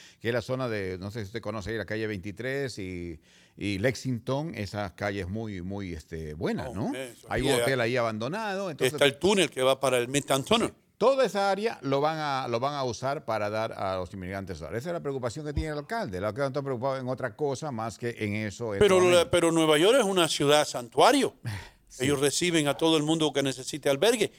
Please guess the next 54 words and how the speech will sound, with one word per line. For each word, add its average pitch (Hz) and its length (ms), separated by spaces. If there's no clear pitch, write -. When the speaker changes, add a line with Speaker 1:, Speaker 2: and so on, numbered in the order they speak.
Speaker 2:
Yo 135 140
no 131 100
veo 127 220
por 127 140
aquí 123 180
este, 123 220
cuál 117 360
es 113 60
el 123 100
problema. 202 500
Speaker 1:
Bueno, 139 280
porque 143 120
no 135 80
hay 143 60
espacio. 131 300
A 170 160
propósito, 220 440
un 226 80
alcalde 202 400
del 139 180
norte 180 260
del 170 80
estado 151 260
de 151 40
Nueva 117 160
York, 135 140
te 127 80
voy 123 80
a 131 80
comentar, 127 560
arremetió 139 720
contra, 123 680
eh, 92 200
el 90 80
señor 131 260
Biden, 127 260
el 143 60
presidente, 123 500
y 127 80
su 127 120
equipo 139 340
después 156 240
de 175 100
que 135 120
los 120 100
federales 131 480
llevaran 131 520
en 120 140
secreto 147 520
a 123 40
decenas 131 300
de 120 80
niños 135 300
migrantes 127 500